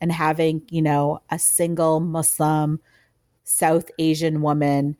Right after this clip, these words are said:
who, you know, owns her own home and owns her car and has a law degree and, you know, knows, knows what she's doing is a threat to people. And I also truly believe that when people meet me,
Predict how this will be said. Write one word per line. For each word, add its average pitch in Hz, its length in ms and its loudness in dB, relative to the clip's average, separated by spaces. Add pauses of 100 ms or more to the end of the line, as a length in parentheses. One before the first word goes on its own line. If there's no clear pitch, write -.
(280)
who, 151 580 0 (120)
you 165 140 -2
know, 151 300 2
owns 165 280 2
her 170 120 2
own 160 180 2
home 151 360 0
and 139 140 0
owns 160 260 0
her 156 120 2
car 143 440 0
and 156 160 -4
has 156 260 0
a 170 60 0
law 147 320 0
degree 147 680 -2 (200)
and, 160 480 0 (300)
you 185 100 0
know, 147 200 2
knows, 175 500 2
knows 170 360 0
what 170 160 0
she's 160 300 -2
doing 147 680 0 (420)
is 175 160 0
a 202 100 2
threat 294 400 -2
to 165 100 -4
people. 135 600 -2 (600)
And 180 140 0
I 180 180 0 (220)
also 214 680 2
truly 214 520 0
believe 165 400 0
that 160 180 -2
when 156 180 0
people 156 520 0
meet 180 380 0
me, 392 300 0